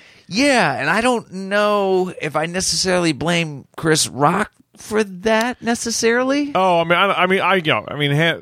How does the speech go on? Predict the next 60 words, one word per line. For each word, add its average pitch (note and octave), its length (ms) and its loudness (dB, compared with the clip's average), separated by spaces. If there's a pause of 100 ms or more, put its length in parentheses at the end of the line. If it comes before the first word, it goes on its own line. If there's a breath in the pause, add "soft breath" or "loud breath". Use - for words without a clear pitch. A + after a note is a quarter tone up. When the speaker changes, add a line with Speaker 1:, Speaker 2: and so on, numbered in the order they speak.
Speaker 2:
hats E3+ 280 -2
off B2 200 2
to A#2 80 -8
the A2+ 100 -2
guy. G#2+ 300 2
You A#2 140 -4
know, G2+ 240 -4 (220)
you're B2 280 2
like A2 440 -2 (200)
the A#2 140 -6
black A#2 300 0
guy A2+ 160 0
going A#2 260 -4
against A2+ 220 -6
the G#2 80 -8
black G#2+ 320 -2
people A2 300 -2
at F#2 80 -4
this G2 120 -10
point, F#2+ 340 -10
almost. C#3 380 -2
Speaker 1:
Yeah, C3 240 2
Speaker 2:
kind A2+ 100 2
Speaker 1:
I G#2 60 0
Speaker 2:
of, G#2 80 -2
Speaker 1:
know. G2+ 300 -2
Speaker 2:
you B2+ 80 -2
know, G2+ 300 -2
and, G2 240 -12 (140)
and A#2+ 220 -6
try E3 160 0
to C#3+ 80 0
make, B2 340 0
I F3 120 0
think, D3+ 140 0
make C3+ 240 0
light A#2+ 380 0
of A#2 100 -2
it A#2 120 -4
to B2 140 0
an A#2 80 0
extent, A#2 440 -2 (920 soft breath)
y-, - 340 -8
give E3+ 200 2
it D#3+ 80 4
its A#2 180 -2
due C#3 680 2
to D3 240 -2
an C3+ 60 2
extent. C3+ 640 -6
But B2+ 160 -4
Speaker 1:
Yeah. G2+ 200 2
Speaker 2:
at C#2+ 60 -18
the - 60 -20
end D3 160 -6
of C#3 60 0
the B2+ 80 2
day, A#2+ 240 4
you A#2+ 120 -6
know G2 240 -6